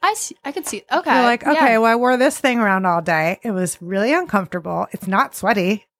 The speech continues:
Speaker 1: So it wasn't worth it.
Speaker 2: It wasn't worth it. Yeah. So I literally put a, a sports bra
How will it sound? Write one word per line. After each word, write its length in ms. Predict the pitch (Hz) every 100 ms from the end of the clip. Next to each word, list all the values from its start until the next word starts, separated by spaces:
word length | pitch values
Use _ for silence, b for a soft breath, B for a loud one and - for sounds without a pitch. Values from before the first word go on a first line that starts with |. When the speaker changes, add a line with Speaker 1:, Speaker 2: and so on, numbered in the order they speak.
| _ _ _ _ _ _ -
Speaker 1:
So 160 | 220 208
it 40 |
wasn't 220 | 208 202
worth 200 | 196 233
it. 80 | -
Speaker 2:
It 60 | 254
wasn't 260 | 226 233
worth 220 | 254 311 208
it. 80 | -
Yeah. 160 | 226
So 260 | 202 220 202
I 100 | 220
literally 420 | 220 220 262 269
put 220 | 254 233 196
a, 200 | 185 - _ _ _ -
a 40 |
sports 300 | - 208 196
bra 160 | -